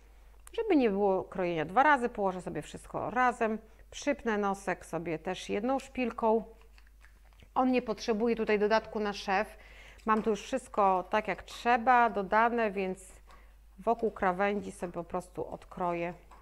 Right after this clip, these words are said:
i nosek będzie przygotowany do dalszego szycia.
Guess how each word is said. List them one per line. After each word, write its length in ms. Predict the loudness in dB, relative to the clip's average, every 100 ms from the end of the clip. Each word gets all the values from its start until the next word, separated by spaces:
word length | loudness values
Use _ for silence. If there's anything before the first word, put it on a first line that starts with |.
| -20 -20 -20 -20 -20 -20 -20 -20 -8
i 140 | -4
nosek 340 | -2 -2 -2 -4
będzie 300 | -2 -4 -6
przygotowany 760 | -8 -8 -6 -6 -2 -2 -4 -10 -18 -20 -20 -20 -20 -20 -20 -20 -20 -20 -20 -18
do 200 | -4 -4
dalszego 460 | -2 -6 -8 -8 -10
szycia. 440 | -10 -12 -12 -16